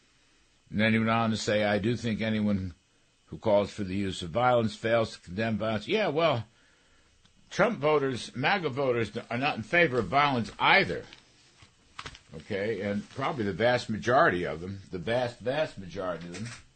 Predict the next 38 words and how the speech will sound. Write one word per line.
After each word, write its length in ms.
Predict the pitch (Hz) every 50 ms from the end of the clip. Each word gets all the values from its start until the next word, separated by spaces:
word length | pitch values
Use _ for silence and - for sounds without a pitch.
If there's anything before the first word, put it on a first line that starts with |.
| _ _ - - - - - _ _ _ _ _ _ _ _ -
uh, 280 | 95 101 104 104 104
did 200 | 101 85 113 113
not 260 | 107 127 160 180 - -
like 220 | 101 101 95 -
what 160 | 107 101 95
happened 380 | 90 98 90 87 - 90 90 87
in 160 | 85 85 80
the 60 | 73
Capitol 560 | - - - 95 87 80 - 90 87 87 85
on 180 | 85 85 85 82
January 540 | - 98 95 90 90 87 85 90 85 80 78
sixth. 560 | - - - - 143 123 98 - - - - - - - - - - _
But 140 | - 113 104
then 180 | 160 170 185 185
again, 560 | 175 139 151 180 185 175 147 131 131 135 - -
in 180 | 127 127 127
the 80 | 127 123
riots 480 | 120 139 151 175 190 170 143 123 -
in 100 | - 123
twenty 320 | 107 113 147 151 147 139 127
twenty 380 | 110 - 160 151 151 151 131
and 100 | 123 123
twenty 280 | - - 143 135 131 127
twenty-one, 840 | 107 - 131 123 123 120 113 113 135 143 139 123 113 110 117 120 113 - - _ _ _ _ _ _ _ _ _ _ _ _ -
I 140 | - 117
never 240 | 135 156 160 156 135
heard 240 | 120 127 131 120 98
Biden 320 | 120 117 120 120 117 110
speak 380 | 104 - - - 113 110 104 110
out 180 | 110 107 107 104
against 400 | 101 82 104 104 101 - - -
violence. 680 | 82 76 95 95 92 95 98 107 127 139 - - - - _ _ _ _ _
His 200 | - 107 110 107
supporters, 760 | - - 104 - - 120 117 117 117 120 131 131 104 - - -
Black 320 | - 95 107 110 110 - -
Lives 340 | 110 110 110 110 107 101
Matter, 420 | 104 107 104 107 113 120 123 131 120 98
Antifa, 640 | 107 101 92 - - 127 117 104 - 127 127 127